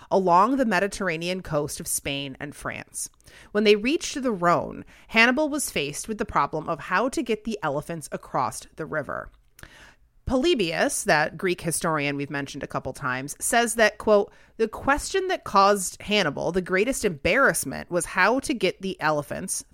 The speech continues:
thirty-seven in number, across." So here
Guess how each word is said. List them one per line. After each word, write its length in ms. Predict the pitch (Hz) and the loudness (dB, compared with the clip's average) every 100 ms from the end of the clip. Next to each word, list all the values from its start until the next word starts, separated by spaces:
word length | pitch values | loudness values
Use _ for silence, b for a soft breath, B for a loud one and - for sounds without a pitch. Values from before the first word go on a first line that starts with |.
| _ | _
thirty-seven 560 | 156 175 254 190 165 180 | -2 0 0 0 0 0
in 160 | 196 | 0
number, 420 | 139 127 131 127 - | -2 -2 -4 -4 -8
across." 640 | 147 - 73 - - - - _ _ _ B B B B | -14 -4 -4 -4 -6 -6 -8 _ _ _ B B B B
So 160 | B 285 | B 0
here 640 | - 320 330 349 349 320 | 2 0 4 6 6 4